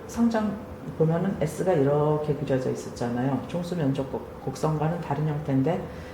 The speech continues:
S가 이렇게 되는데 어느 순간에 그, 뭐, 한계치를, 한계치에서 그, 더 이상 성장하지 않는다.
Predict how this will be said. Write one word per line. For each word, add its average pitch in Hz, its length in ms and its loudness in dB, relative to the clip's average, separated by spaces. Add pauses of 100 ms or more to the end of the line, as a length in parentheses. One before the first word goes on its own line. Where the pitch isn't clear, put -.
(140)
S가 180 320 2
이렇게 147 360 4
되는데 135 540 2 (280)
어느 180 260 6
순간에 202 560 2 (320)
그, 135 320 0 (680)
뭐, 127 460 0
한계치를, 262 880 6 (1080)
한계치에서 240 840 6 (640)
그, 139 420 6
더 151 120 8
이상 185 200 6
성장하지 208 640 6
않는다. 147 600 2